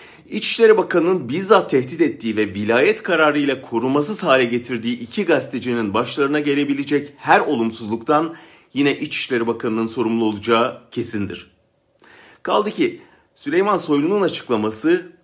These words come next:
Terkoğlu'nun yazısını yalanlamıyor. Bakan tersine kendi tabiriyle "kavanozla değil bu gruplar içinde yetiştiğini" söylüyor.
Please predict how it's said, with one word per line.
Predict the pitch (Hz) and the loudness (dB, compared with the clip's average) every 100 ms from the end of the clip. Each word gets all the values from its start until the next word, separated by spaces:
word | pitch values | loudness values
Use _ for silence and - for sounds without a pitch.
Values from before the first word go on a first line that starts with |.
| _ | _
Terkoğlu'nun | 139 165 165 127 117 110 | -2 -2 0 -2 0 -2
yazısını | 117 123 123 135 139 - - | -2 -2 -4 -4 -4 -4 -8
yalanlamıyor. | 117 117 110 101 95 95 85 - _ _ _ _ | -2 2 2 0 -2 -4 -6 -8 _ _ _ _
Bakan | 170 170 160 - | -6 -2 -2 -2
tersine | 139 160 - 104 117 - - - _ - | -2 -2 -2 -4 -4 -8 -20 -20 _ -8
kendi | 147 180 196 | -4 -4 2
tabiriyle | 160 135 123 123 123 185 - - _ - | 4 4 2 0 2 0 -2 -16 _ -4
"kavanozla | 143 143 170 165 151 160 | 0 4 4 4 4 2
değil | 170 190 - _ - | 2 -6 -10 _ 0
bu | 160 113 | 0 0
gruplar | 127 135 139 151 | -2 -2 2 2
içinde | 123 - 110 98 90 - _ - | 2 -4 -2 -2 -2 -6 _ -6
yetiştiğini" | 113 113 - 101 98 | -4 -4 -6 -6 -4
söylüyor. | 95 98 95 87 | -2 -2 -2 -6